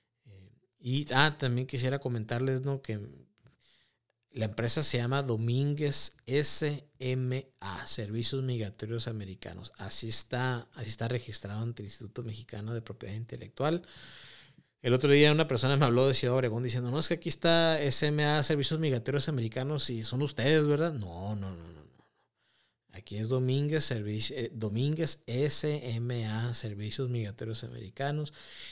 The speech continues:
Y las únicas redes sociales y la única página web es la que acabo de comentar hace un momento. Yo no, te repito, yo no tengo enla-, como siempre lo digo, yo no tengo enlaces, ni, ni soy este, ni yo soy enlace, ni tengo enlaces de bufetes jurídicos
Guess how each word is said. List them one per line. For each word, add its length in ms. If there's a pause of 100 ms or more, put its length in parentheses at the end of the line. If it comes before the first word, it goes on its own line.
(120)
Y 200
las 260
únicas 760
redes 320
sociales 920 (520)
y 440
la 240
única 420
página 420
web 220
es 160
la 160
que 80
acabo 320
de 80
comentar 520
hace 180
un 80
momento. 640 (320)
Yo 180
no, 160
te 220
repito, 480
yo 140
no 100
tengo 320
enla-, 320
como 160
siempre 200
lo 100
digo, 160
yo 80
no 100
tengo 240
enlaces, 800 (560)
ni, 320
ni 260
soy 380
este, 640
ni 240
yo 200
soy 220
enlace, 380
ni 180
tengo 340
enlaces 540
de 80
bufetes 340
jurídicos 760